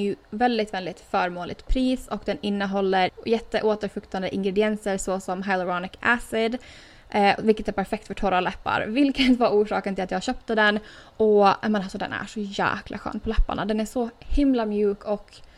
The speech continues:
den hålls liksom på. Alltså, den återfuktar läpparna i flera timmar efteråt. Eh, väldigt billig,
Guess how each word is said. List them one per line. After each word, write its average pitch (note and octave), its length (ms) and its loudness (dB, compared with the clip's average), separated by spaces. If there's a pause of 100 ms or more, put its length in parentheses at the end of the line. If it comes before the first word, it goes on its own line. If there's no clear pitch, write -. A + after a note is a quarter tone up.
(180)
den A3 160 0
hålls A#3 400 0
liksom F#3+ 440 -2
på. G#3 400 6 (280)
Alltså, A3 160 -2
den A3 120 -2
återfuktar A3 420 -2
läpparna F#3 480 -2
i G3+ 40 -12
flera F#3 360 -2
timmar - 260 -6
efteråt. - 540 -10 (480)
Eh, G3+ 220 4 (180)
väldigt C4+ 260 4
billig, A3+ 460 2